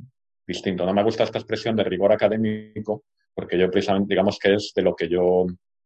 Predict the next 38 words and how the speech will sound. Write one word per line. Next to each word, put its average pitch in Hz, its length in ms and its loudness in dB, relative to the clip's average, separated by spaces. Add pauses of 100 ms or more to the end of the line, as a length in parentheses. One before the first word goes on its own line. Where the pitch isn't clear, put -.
(260)
entre 87 100 -10
comillas, 92 440 0
huyo, 95 300 0
¿no? 98 140 -4
No 95 100 -2
quiere 98 180 2
decir 95 240 -2
que 92 120 -2
no, 90 520 0 (480)
que 92 100 0
en 90 60 2
mis 90 140 -4
clases 95 340 -4
no 90 100 -2
tengan, 87 540 2
eh, 87 220 -2
rigor 87 460 2
y 87 40 -2
no 90 60 -2
se 90 120 -8
aprenda 90 240 -2
español - 340 -4
bien, 92 180 -2
pero 90 160 0
digamos 90 340 0
que 92 120 -6
la, 85 180 4
el, 80 220 -6
el, 82 320 -2
lo - 460 -10
que 104 80 2
yo 107 60 4
ofrezco 110 240 0
a 110 40 2
mis 107 140 0
estudiantes 101 500 0
es 104 120 -6
otro 78 520 -4